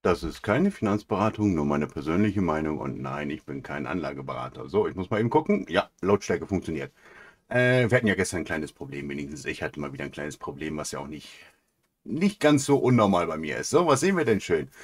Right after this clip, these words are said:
Neununddreißigtausend bei Bitcoin, er hält die achtunddreißigtausend und ist weiter gestiegen. Richtung vierzigtausend, warten wir mal ab, vielleicht kommt da ja noch etwas.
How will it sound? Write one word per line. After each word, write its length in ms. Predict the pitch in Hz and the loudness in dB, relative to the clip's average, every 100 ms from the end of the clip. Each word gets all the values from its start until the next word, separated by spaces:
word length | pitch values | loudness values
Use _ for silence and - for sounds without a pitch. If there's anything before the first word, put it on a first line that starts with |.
| - - - | -20 -16 2
Neununddreißigtausend 840 | 117 180 160 170 151 156 170 160 | 6 6 6 4 4 4 4 6
bei 100 | 151 | 4
Bitcoin, 440 | 123 185 - 85 73 | 4 0 2 2 4
er 160 | 90 | 2
hält 280 | 92 104 110 | 4 0 2
die 120 | 117 | 2
achtunddreißigtausend 920 | 87 - 107 101 92 90 95 101 101 | 2 2 2 2 0 -2 2 4 2
und 160 | 107 98 | 0 0
ist 140 | 90 | 0
weiter 260 | 90 87 85 | 0 0 -2
gestiegen. 540 | 80 76 - 67 - | -6 -8 -10 -10 -10
Richtung 400 | - 110 113 110 | -2 -2 2 2
vierzigtausend, 880 | 107 113 - 101 104 107 107 107 104 | 2 -2 -2 -2 2 6 6 4 0
warten 300 | 85 82 87 | 0 0 0
wir 80 | 87 | -2
mal 180 | 82 76 | -2 -2
ab, 120 | 92 | -4
vielleicht 680 | - 78 78 80 85 104 - | -8 -10 -6 -2 -2 -4 -6
kommt 300 | - 98 90 | -2 -2 0
da 80 | 92 | 0
ja 120 | 92 | -2
noch 180 | 90 - | -4 -6
etwas. 480 | 71 - 90 - | -6 -2 -2 -4